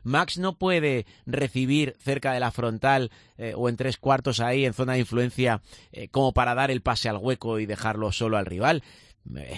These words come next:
miran los centrales y, y está pasando. La semana pasada, eh, con el, la Peña Independent, mm, también salió retratado Juanmi, con Josema yendo a una banda en el uno dos y luego tal.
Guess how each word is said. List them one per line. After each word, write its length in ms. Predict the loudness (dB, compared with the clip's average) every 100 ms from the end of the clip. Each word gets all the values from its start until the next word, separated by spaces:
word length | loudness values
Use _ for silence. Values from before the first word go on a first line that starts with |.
| -8 -6
miran 500 | -2 4 4 4 2
los 140 | -2
centrales 760 | -4 -4 0 0 0 -2 -4 -8 -20 _
y, 400 | -8 -6 -4 -6
y 160 | -6 -4
está 180 | 0 2
pasando. 460 | 2 2 -2 -6
La 140 | -8 -6
semana 300 | -4 -4 -2
pasada, 640 | -2 0 0 0 -2 -4
eh, 160 | -6 -6
con 180 | -6 -4
el, 160 | -4
la 140 | -4 -2
Peña 180 | -2 -2
Independent, 680 | -2 -2 -2 -2 -4 -8 -14
mm, 200 | -14 -10
también 420 | -8 -6 -4 -4
salió 260 | -4 -4 -4
retratado 540 | -4 -6 -4 -2 -2
Juanmi, 540 | 2 4 4 0 -4
con 140 | -4 -6
Josema 640 | -4 -4 0 0 0 -2
yendo 220 | -2 -4
a 40 | -4
una 160 | -2 2
banda 280 | 2 2 -4
en 40 |
el 120 | -4
uno 180 | -2 2
dos 380 | 4 6 4 2
y 60 | -4
luego 220 | -2 0
tal. 200 | 0